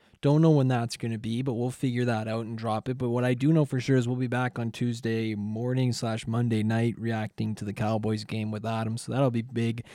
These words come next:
That'll just be a quick one in and out. But yeah, sounds good. Anything you wanna say before we go?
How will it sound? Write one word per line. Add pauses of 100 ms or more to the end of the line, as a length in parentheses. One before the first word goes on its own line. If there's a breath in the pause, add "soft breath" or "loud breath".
(260 loud breath)
That'll
just
be
a
quick
one
in
and
out.
But (400 loud breath)
yeah, (240)
sounds
good. (460)
Anything
you
wanna
say
before
we
go?